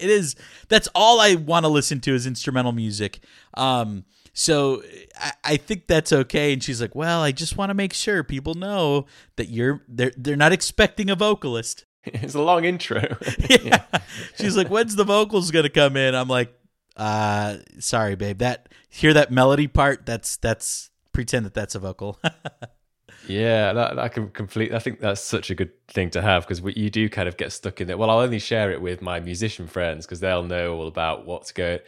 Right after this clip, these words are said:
Speaker 2: but actually sharing it with those people that maybe will point out the things that you never even thought about.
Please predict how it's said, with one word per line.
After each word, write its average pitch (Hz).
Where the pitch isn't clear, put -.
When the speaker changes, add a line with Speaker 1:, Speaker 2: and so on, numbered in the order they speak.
Speaker 2:
but -
actually 87
sharing 95
it 85
with 90
those 87
people 101
that 87
maybe 87
will 113
point 107
out 101
the 90
things 90
that 87
you 90
never 90
even 82
thought 90
about. 76